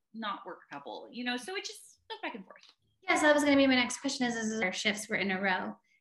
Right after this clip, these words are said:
Speaker 2: But so
Speaker 1: Mm-hmm.
Speaker 2: it's every, every day, three days, twelve, twelve hour shifts, three days in a row.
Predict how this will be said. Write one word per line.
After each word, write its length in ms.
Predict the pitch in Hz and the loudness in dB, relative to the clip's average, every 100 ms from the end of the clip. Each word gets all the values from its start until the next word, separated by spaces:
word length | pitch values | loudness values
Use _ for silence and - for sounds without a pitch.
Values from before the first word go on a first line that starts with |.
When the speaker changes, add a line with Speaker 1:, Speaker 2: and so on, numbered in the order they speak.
| _ | _
Speaker 2:
But 100 | 220 | -4
so 120 | 208 | 0
Speaker 1:
Mm-hmm. 20 | 220 | 2
Speaker 2:
it's 140 | 208 - | 0 0
every, 500 | 226 220 220 214 - | 2 4 4 2 -2
every 220 | 240 240 | 0 2
day, 220 | 240 240 220 | 4 4 0
three 320 | - 254 269 | -2 4 6
days, 460 | 262 226 208 208 | 8 8 8 6
twelve, 320 | - 233 220 208 - - | 2 2 2 2 -4 -10
twelve 160 | 233 226 | -2 0
hour 120 | 220 | 0
shifts, 280 | 220 208 - | 0 -4 -2
three 160 | 220 | 0
days 140 | 196 196 | 2 0
in 80 | |
a 40 | - | -4
row. 200 | - | -6